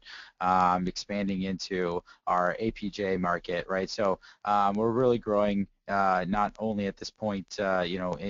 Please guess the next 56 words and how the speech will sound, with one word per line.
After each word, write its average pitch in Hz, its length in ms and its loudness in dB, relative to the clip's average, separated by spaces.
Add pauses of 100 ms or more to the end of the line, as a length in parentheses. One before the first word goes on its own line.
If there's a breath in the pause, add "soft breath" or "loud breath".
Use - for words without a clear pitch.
(120)
here 104 200 -4
in 95 80 -2
the 90 100 -2
U 98 220 0
S, - 300 -2 (300 loud breath)
uh, 92 240 2
but 90 140 -6
also 90 280 0
worldwide. 85 500 -4
So 98 100 -8
some 120 180 -4
very 135 240 0
exciting 98 640 -4
stuff - 340 -6
for 90 120 -6
us - 140 -6
here. 87 220 -6 (640 loud breath)
Um, 117 460 4
and 139 160 0
the 143 60 2
last 170 180 -4
thing 147 100 -4
I 131 40 4
wanted 127 200 2
to - 80 -12
kind 131 160 0
of, 95 280 -2
you 117 100 0
know, 92 240 -2 (180)
uh, 95 380 0 (140)
let 117 240 -4
you 104 60 -4
know 117 100 0
here 117 180 0
is, 104 260 -6
a-, 110 40 -2
a-, 127 260 2
as 123 160 -2
you 135 60 -6
guys 156 200 0
kind 139 200 -2
of 120 100 -2
get 123 180 -4
closer 120 680 0
to 110 500 -2
maybe 113 220 0
considering 113 580 -2
Meraki 95 360 -2
and 98 120 -2
you 95 180 -2
start 110 300 -2
engaging 104 400 -4
with 98 140 -10
your 98 80 -6
sales 98 320 -4
rep, 90 220 -2